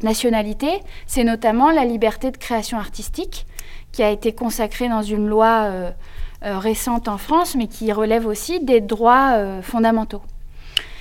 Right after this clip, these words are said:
Et donc, on voit à travers ce qui nous arrive depuis cinq ans et qui nous affecte énormément, euh, on voit combien le, le droit est ambivalent. À la fois, euh, il, euh, permet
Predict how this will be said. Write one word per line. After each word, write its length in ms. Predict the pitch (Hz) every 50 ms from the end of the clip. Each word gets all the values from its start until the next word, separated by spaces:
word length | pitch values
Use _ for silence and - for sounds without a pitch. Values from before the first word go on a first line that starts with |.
| - - -
Et 100 | - 247
donc, 260 | 233 302 320 320 330 302
on 80 | 269
voit 180 | 247 262 285 285
à 120 | 277 254
travers 460 | 269 - - 233 226 233 247 247 240
ce 120 | - - -
qui 120 | 254 240
nous 220 | 226 233 226 220 233
arrive 320 | 233 233 277 294 262 254
depuis 260 | 233 233 226 - 247
cinq 300 | 226 - 269 254 262 -
ans 80 | 294 302
et 80 | 277
qui 160 | 277 - 254 226
nous 240 | 214 214 202 214
affecte 640 | 233 226 - - 311 330 339 - - - - - - - -
énormément, 600 | 233 233 226 220 214 226 226 226 247 285 359 440 - - - - - - - - - - - - - - - - 247
euh, 240 | 233 226 220 220 - 240
on 80 | 233
voit 180 | 226 254 320 339
combien 400 | 320 302 285 262 240 254 240 240
le, 420 | 233 233 226 226 226 220 220 226
le 120 | 226 226 220
droit 400 | 226 220 254 269 285 294 285 247
est 200 | 220 214 - 240
ambivalent. 540 | 233 233 214 226 220 220 214 226 269 349 427 - - - - - - - - - - - - - -
À 120 | 240 240
la 160 | 240 240 240
fois, 520 | 233 - - 285 269 269 269 262 240 233 214
euh, 200 | 208 202 196 196 - 180 180 - -
il, 300 | - 233 226 220 226 220 220
euh, 360 | 208 202 196 196 190 151 143
permet 540 | - - - 277 254 254 262 254 262 294